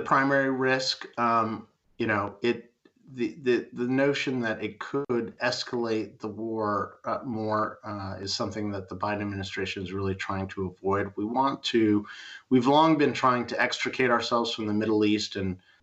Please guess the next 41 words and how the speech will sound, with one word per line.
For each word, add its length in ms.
uh, 180
rebalance 880
to 540
Asia 540
to 180
defend, 640
uh, 240
Taiwan, 460
Japan, 400
and 80
our 180
other 220
allies 400
there 160
from 200
China. 520
And 480
getting 500
embroiled 640
in 100
another 380
war 320
with 200
Iran 400
is, 280
is 180
difficult. 540
But 120
at 100
the 60
same 300
time, 280
Iran 280
is 120
trying 260
to 60
go 140
nuclear, 680
and 200
we 100
don't 320